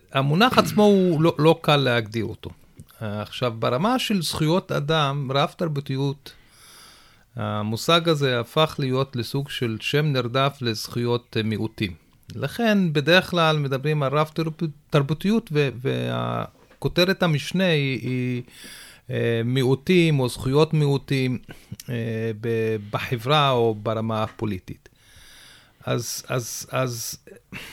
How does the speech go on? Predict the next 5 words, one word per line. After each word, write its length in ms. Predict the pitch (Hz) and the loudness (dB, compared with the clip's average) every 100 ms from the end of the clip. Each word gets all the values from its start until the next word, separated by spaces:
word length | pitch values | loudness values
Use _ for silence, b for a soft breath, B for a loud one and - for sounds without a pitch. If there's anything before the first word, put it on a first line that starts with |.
| B B B - | B B B -8
המחשבה 800 | 127 127 127 131 - 156 175 269 | -2 -2 -2 -2 -2 0 2 2
היא 240 | 254 214 | 2 2
שכדי 1200 | - - 151 135 135 - _ - _ - 139 135 131 | 0 0 0 0 -4 -10 _ -20 _ -4 0 2 2
להכיר 520 | 131 127 - 240 214 | 2 0 0 0 2
בשונות, 760 | 139 123 - 180 240 214 - | 0 0 0 2 4 2 -2